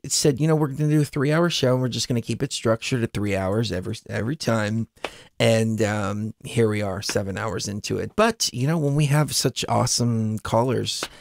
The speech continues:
uh, who add so much to the shows, and it's, it's not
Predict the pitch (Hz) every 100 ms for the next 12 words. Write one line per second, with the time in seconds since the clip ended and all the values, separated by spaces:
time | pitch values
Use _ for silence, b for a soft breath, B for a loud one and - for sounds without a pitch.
0 | B B - 110 107 113 113 113 120 113
1 | - 113 107 117 117 - - - 107 107
2 | 104 104 104 - 117 120 104 - 95 101
3 | 98 113 - - - 117 117 117 - -
4 | -